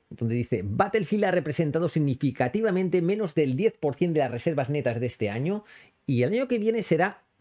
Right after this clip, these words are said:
por debajo del cinco por cien". Es decir, el año que viene será mucho menos importante en cuanto a pasta, lo que signifique, eh, para Electronic Arts, eh, Battlefield, ¿vale? Y esto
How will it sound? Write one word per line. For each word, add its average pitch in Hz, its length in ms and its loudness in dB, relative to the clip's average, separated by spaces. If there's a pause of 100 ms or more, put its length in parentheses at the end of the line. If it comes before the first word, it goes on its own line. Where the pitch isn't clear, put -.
por 135 160 2
debajo 139 340 0
del 160 180 -2
cinco 214 300 0
por 92 160 -10
cien". 220 300 -2
Es 113 40 -10
decir, 117 380 -2 (320)
el 101 120 0
año 202 160 2
que 202 120 0
viene 202 260 2
será 165 400 0
mucho 208 420 2
menos 180 360 0
importante 147 500 0
en 160 100 -2
cuanto 131 320 -2
a 104 100 -4
pasta, 185 500 -2 (340)
lo 117 140 -2
que 117 80 -4
signifique, 147 640 0 (360)
eh, 131 140 0
para 131 160 0
Electronic 143 400 0
Arts, 175 140 -2 (160)
eh, 120 640 2
Battlefield, - 680 -4
¿vale? 208 380 -2
Y 107 260 0
esto 220 320 0